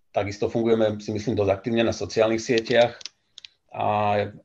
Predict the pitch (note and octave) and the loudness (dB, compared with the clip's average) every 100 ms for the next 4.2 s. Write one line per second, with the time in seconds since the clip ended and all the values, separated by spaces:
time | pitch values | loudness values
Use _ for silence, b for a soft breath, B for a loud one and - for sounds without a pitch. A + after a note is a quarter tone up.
0 | _ _ _ _ _ _ _ _ _ - | _ _ _ _ _ _ _ _ _ -10
1 | B2 G#2+ A#2 A#2+ A2 G#2 - _ A#2 G2 | -2 -2 4 6 6 4 -8 _ -12 -8
2 | G#2 G#2 G#2 G#2+ A2 G2+ G#2+ A2+ A#2 G#2+ | -4 -2 0 0 -2 -4 -2 -2 -2 -4
3 | G#2+ A2+ G#2+ G2+ - A2 E2 D#2+ A#2+ D3+ | -4 -2 -2 -2 -2 -2 -2 2 4 4
4 | D3+ | 0